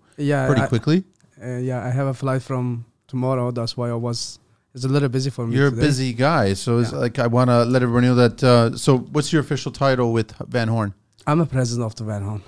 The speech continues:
Speaker 2: President Van Horn. And then you took over, how far back now we talking
Speaker 1: Uh,
Speaker 2: about?
Speaker 1: six years ago.
Speaker 2: And then Van Horn's almost, is fifty years old.
Speaker 1: Uh, we are celebrating fifty years on last August.
Speaker 2: Okay.
Speaker 1: Uh, when I first come this country, I was work for Van Horn too.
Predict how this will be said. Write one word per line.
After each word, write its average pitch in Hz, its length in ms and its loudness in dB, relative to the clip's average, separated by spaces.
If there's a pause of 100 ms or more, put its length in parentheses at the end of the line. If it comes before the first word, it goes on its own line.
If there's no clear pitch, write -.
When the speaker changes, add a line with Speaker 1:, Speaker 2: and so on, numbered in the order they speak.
Speaker 2:
President 120 440 2
Van 113 200 2
Horn. 101 220 0
And 113 120 0
then 117 80 2
you 127 120 4
took 127 220 0
over, 123 340 2
how 123 140 2
far 117 320 2
back 110 400 -2
now 107 140 -2
we 107 100 -4
talking 117 260 -4
Speaker 1:
Uh, - 60 -2
Speaker 2:
about? 98 120 0
Speaker 1:
six - 380 0
years 127 200 0
ago. 107 260 -6 (200)
Speaker 2:
And 113 120 -2
then 113 120 4
Van 120 200 4
Horn's 117 240 4
almost, 110 280 2
is 110 140 -2
fifty 110 220 -6
years 98 180 -2
old. 143 240 0 (140)
Speaker 1:
Uh, 127 480 -6 (260)
we 135 140 -4
are 143 180 2 (160)
celebrating 143 580 -2
fifty 143 280 -2
years 143 520 -2 (120)
on 123 160 -6
last 127 320 0
August. 131 680 -4
Speaker 2:
Okay. 143 300 0 (200)
Speaker 1:
Uh, 131 340 0
when 123 260 0
I 123 80 -2
first - 260 -4
come 139 160 -2
this 123 160 -2
country, 139 320 -2
I 123 40 0
was 120 200 0
work 139 180 0
for 127 160 -4
Van 107 220 -2
Horn 113 180 -2
too. 143 240 -2